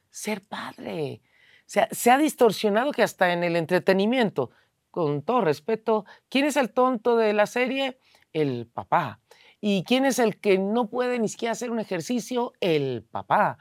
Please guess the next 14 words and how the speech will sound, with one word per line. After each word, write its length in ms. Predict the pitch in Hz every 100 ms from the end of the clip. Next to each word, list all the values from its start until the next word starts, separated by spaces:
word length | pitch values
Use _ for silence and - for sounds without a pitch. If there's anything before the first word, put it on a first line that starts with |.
| - - - _
Y, 200 | 233 233 240
y 80 | 233
todo 440 | - 320 339 339
se 180 | - 294
ha, 300 | 277 269 - _ _ -
no 200 | 226 294
sé, 340 | - 294 262 - - -
ha 140 | - 277
deshonrado 800 | 330 - 254 233 254 262 285
tanto 460 | - 254 254 226 202
la 120 | 175
imagen 840 | 175 185 208 220 - - 156 123 - _ _ -
del 260 | 170 165
varón 520 | 156 156 170 180 160